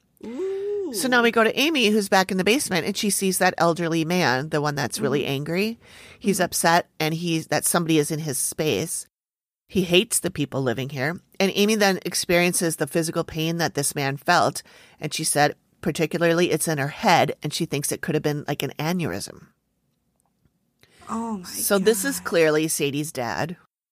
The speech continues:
Speaker 1: Yeah.
Speaker 2: And then there was no section that was, like, the sketches.
Speaker 1: Mm-hmm.
Speaker 2: It just wasn't, it went
Speaker 1: Really?
Speaker 2: right to the reveal. And I'm like, "What?"
Speaker 1: It didn't go to the sketch?
Speaker 2: No, and I even, like, rewound, and I'm like,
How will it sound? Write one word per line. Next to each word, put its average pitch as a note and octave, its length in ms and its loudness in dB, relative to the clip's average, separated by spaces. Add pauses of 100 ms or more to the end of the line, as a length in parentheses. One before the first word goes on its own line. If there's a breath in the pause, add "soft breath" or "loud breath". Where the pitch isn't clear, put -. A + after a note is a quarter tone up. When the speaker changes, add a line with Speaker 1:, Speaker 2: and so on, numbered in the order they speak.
Speaker 1:
Yeah. G3+ 400 -12 (880)
Speaker 2:
And B3 200 2
then C#4+ 280 0 (640)
there C4+ 180 2
was C4 200 0
no B3 360 2
section A#3+ 720 -2
that F#3+ 140 2
was, G3 160 -2
like, E3+ 260 2 (220)
the B3 80 -2
sketches. - 800 -4 (400)
Speaker 1:
Mm-hmm. A#3 320 -4
Speaker 2:
It G3+ 80 -4
just A3+ 240 -2
wasn't, G#3+ 320 0 (100)
it G3+ 80 -10
went A3 140 2
Speaker 1:
Really? A3 160 4
Speaker 2:
right A#3 140 2
to B3+ 100 -6
the A#3+ 80 -2
reveal. A3+ 380 2
And F3 100 2
I'm F#3 80 0
like, G#3 140 -2
"What?" D#4+ 180 -4
Speaker 1:
It C4+ 100 -4
didn't D4+ 200 -4
go A#3+ 140 -6
to C#4 80 -6
the D#4+ 120 -4
sketch? - 500 -2
Speaker 2:
No, A#4 140 4
and F4 100 2
I D#4 40 4
even, E4 200 2
like, D4+ 180 -2
rewound, F4 460 4
and F4 100 -2
I'm D4 100 -2
like, C#4+ 220 -6